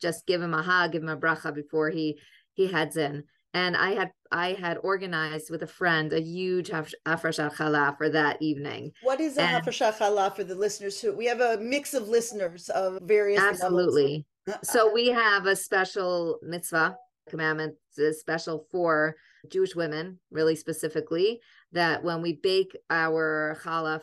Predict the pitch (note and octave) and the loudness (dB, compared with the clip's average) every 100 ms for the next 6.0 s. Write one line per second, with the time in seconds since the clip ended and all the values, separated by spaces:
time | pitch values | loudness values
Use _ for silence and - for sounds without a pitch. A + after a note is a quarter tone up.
0 | - D3+ D3+ D#3 E3 - D3 D3+ F3+ G3 | -6 -4 -4 -6 -8 -8 -2 0 0 -2
1 | E3 E3+ D#3+ D#3 D#3+ D#3+ - F3 D#3+ - | -4 -2 0 0 -2 -6 -2 -4 -4 -6
2 | D#3+ - F3 E3+ D#3+ D#3+ E3 E3+ D#3 D3+ | -6 -2 -4 -2 -2 0 0 0 -2 -2
3 | D3 D3+ F#3 A3 - F#3 E3 E3 D#3 - | 0 -2 -4 -6 -4 -4 0 0 0 -4
4 | D3+ E3+ D#3+ D#3+ - E3+ D#3 D3+ D#3 D3+ | -4 -2 -2 -4 -6 -2 -2 0 0 0
5 | D#3 _ _ - F#3 E3+ - - - | -2 _ _ -6 -4 -2 -6 -12 -14